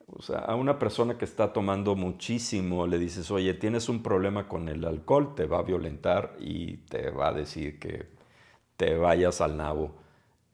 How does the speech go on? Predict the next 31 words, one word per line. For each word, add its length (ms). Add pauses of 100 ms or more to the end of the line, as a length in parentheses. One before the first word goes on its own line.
(120)
No 800
le 180
gusta. 520 (120)
El, 400
el, 720
eh, 540
el 180
alcohólico 460
se 160
tiene 260
que 120
dar 200
cuenta 600
solo. 500
Por 140
eso 180
a 20
mí 160
cuando 300
me 120
han 80
dicho, 260
"Oye, 140
¿cómo 200
le 100
hago 200
para 160
ayudar 260
a 60
mi 100
esposo?". 560